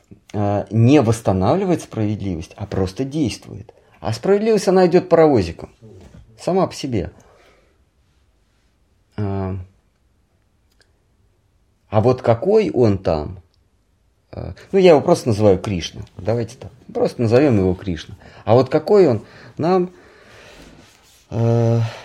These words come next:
святые говорят, даже не пытайтесь. Вот всю логическую цепочку, которую до, которую до сих пор вы выстроили, э, э, с помощью неё вы можете постичь всё и Нараяну даже.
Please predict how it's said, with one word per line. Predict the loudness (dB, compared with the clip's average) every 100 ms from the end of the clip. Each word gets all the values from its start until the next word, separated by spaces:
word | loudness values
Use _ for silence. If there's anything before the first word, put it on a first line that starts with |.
| -14
святые | -6 -4 0 0 0 -2
говорят, | -6 -4 -2 0 -2 -6
даже | -6 0 4 4 4
не | 2
пытайтесь. | 2 2 2 0 -14 -4
Вот | 2 2 0 _ _ _ -20 -20 -20 -18
всю | -10 0 2
логическую | 6 4 2 -2 -4 -4 -6
цепочку, | -4 -2 -2 -2 -4
которую | -2 0 2 2
до, | 0 -4
которую | -4 -4 0 0
до | 0 -2
сих | -4 -8
пор | -4 -2
вы | -2 -4 -4 -8
выстроили, | -6 -6 -6 -8 -6 -6 -10 -18 _ _ _ _ _ _ _ _ -10
э, | -6 -6 -6 _ _ _ -12
э, | -6 -4 -4 -8
с | 0
помощью | 2 2 0 0
неё | 2 2
вы | 2
можете | 2 0 -2 -6
постичь | -4 -6 -6 -8 -8
всё | -10 -2 2 2 0 -20 _ _ _ _
и | 0
Нараяну | 2 4 6 6 4 2
даже. | 2 0 0 -8 -20